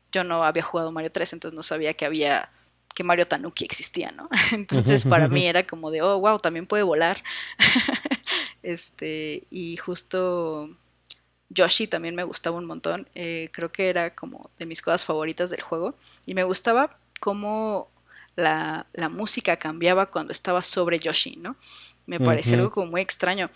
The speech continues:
Speaker 2: L-, le agrega, ¿no? Le agrega
Speaker 1: Ajá,
Speaker 2: instrumentos.
Speaker 1: le agrega como un tambor.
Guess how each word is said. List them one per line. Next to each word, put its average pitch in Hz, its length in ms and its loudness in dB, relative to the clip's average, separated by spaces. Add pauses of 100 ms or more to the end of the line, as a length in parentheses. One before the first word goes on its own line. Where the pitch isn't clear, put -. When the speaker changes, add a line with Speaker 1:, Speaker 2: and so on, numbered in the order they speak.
(160)
Speaker 2:
L-, 127 200 2
le 127 160 10
agrega, 135 480 10
¿no? 120 160 6
Le 156 80 8
agrega 113 160 10
Speaker 1:
Ajá, 127 80 8
Speaker 2:
instrumentos. 123 440 2
Speaker 1:
le 190 60 6
agrega 196 540 6
como 180 180 -2
un 175 160 -6
tambor. 170 460 0